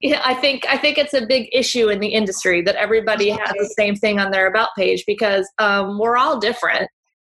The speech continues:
Speaker 1: And there's no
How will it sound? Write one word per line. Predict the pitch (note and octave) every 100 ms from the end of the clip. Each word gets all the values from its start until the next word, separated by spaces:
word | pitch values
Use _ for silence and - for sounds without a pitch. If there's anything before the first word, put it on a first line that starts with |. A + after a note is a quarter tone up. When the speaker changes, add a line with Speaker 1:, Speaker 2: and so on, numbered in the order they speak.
| _ -
Speaker 1:
And | A#3+ A3+ G#3+ G#3 G#3 G#3 G#3 - -
there's | A3 A#3 A3+ A#3+
no | B3 B3 B3+ C4 C4+ D4